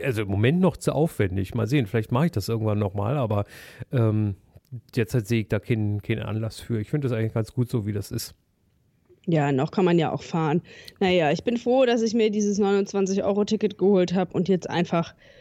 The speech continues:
Speaker 2: unbeschwert in die Bahn einsteigen kann. Mir bleibt ja auch nichts anderes übrig.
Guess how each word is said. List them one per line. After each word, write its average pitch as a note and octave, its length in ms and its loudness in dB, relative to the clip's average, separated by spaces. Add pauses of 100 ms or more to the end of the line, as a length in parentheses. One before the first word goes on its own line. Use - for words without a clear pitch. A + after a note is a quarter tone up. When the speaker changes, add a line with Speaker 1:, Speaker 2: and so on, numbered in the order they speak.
(460)
Speaker 2:
unbeschwert C#4+ 800 4
in G3+ 300 4
die G3 180 6
Bahn F3 340 2
einsteigen E3 600 0
kann. G3 380 2
Mir F3+ 100 4
bleibt F3 240 0
ja D#3+ 100 2
auch D#3 80 -2
nichts E3+ 320 0
anderes D#3 380 2
übrig. - 480 -4